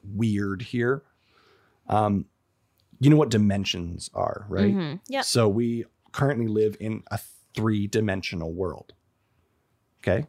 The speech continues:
Speaker 1: Three D.
Speaker 2: Yep. Yep.
Speaker 1: There's potentially more dimensions around us that we can't view.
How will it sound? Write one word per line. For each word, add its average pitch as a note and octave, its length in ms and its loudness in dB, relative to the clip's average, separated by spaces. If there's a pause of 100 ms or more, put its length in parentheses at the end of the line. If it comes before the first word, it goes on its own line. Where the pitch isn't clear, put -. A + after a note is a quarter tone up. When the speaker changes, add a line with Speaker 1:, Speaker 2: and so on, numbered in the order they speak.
Speaker 1:
Three B2 360 2
D. G2 280 -2 (140)
Speaker 2:
Yep. A3+ 220 -8 (260)
Yep. A3 180 -6 (640)
Speaker 1:
There's C3 540 4 (300)
potentially A#2 800 0
more A2 460 0
dimensions A2+ 680 -2
around G2+ 360 -2
us - 180 -12
that E2+ 200 -10
we A#2+ 160 -2
can't G#2+ 400 -4
view. G2 400 -6